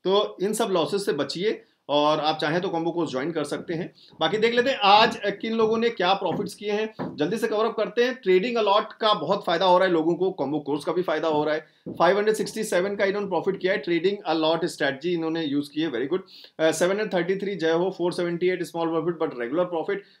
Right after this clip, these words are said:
वन ट्वेंटी फ़ाइव का इन्होंने प्रॉफिट किया, एक लॉस किया है वन नाइंटी टू का।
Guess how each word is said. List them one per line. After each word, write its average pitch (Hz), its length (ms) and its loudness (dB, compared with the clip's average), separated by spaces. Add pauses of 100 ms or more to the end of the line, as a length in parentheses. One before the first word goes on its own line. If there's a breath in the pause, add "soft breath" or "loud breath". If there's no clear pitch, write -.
वन 175 140 2
ट्वेंटी 196 220 -2
फ़ाइव 202 160 2
का 208 60 -2
इन्होंने 208 160 -2
प्रॉफिट 175 320 -4
किया, 208 100 -2
एक 208 100 -4
लॉस 175 300 2
किया 156 180 0
है 165 60 2
वन 156 120 -2
नाइंटी 135 280 -4
टू 127 120 -8
का। - 200 -16